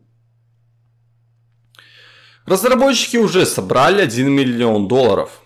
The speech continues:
от пятидесяти инвесторов. Сейчас также идёт активная работа над привлечением крупных инвесторов для дальнейшего развития проекта.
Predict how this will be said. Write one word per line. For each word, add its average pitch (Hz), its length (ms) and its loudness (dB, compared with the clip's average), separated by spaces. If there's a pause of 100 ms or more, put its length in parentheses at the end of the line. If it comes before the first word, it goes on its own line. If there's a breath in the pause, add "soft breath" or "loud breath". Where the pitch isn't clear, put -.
от 95 220 -4
пятидесяти 110 520 -4
инвесторов. 127 640 -2 (2000 soft breath)
Сейчас 233 500 -2
также 165 340 0
идёт 151 200 -2
активная 117 460 -2
работа 143 380 0
над 175 180 -4
привлечением 131 680 -4
крупных 107 520 -6
инвесторов 143 580 -4
для 165 160 -2
дальнейшего 147 640 -2
развития 104 420 -6
проекта. - 680 -4